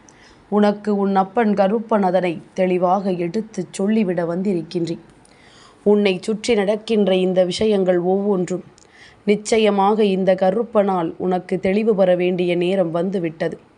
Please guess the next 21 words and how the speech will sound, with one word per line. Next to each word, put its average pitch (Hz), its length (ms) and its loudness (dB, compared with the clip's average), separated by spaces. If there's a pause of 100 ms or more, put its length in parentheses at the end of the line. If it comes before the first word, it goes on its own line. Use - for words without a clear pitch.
(500)
அப்பன் 196 400 0 (300)
உனக்கு 196 460 -2
என்ன 202 260 0
சொல்ல 185 340 -2
வருகிறேன் 180 520 0 (160)
என்பதனை 175 520 0 (240)
நீ 180 260 0
மனதிற்குள் 180 680 -2 (180)
தெளிவில் 196 440 -2
வைத்துக்கொள். 185 560 -4 (760)
உன்னோடு 214 500 2 (640)
இந்த 185 240 -2
கருப்பன் 190 640 -2
எந்நாளும் 190 680 -2
உன் 180 220 -4
இல்லத்தில் 202 520 -4
நிற்கும் 190 420 -4
பொழுது, 175 300 -4 (720)
இன்று 240 440 0 (440)
ஒரு 190 220 0 (120)
ஆணும் 208 360 -2